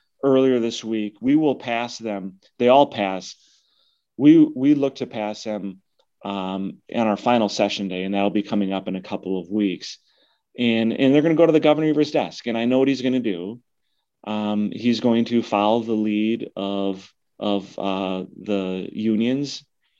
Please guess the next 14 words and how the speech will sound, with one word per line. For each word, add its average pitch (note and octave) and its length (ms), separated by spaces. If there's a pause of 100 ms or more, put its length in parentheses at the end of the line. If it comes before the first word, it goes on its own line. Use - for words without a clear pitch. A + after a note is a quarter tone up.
(220)
and G#2+ 300
of F#2+ 140
the G#2+ 120
administrators G#2 920 (360)
and A2+ 180
deny G2+ 400
parents G#2+ 520
choice G2+ 340
in G#2+ 60
their G2+ 100
education G2+ 560
and A2 180
veto A#2 280
them. F2+ 400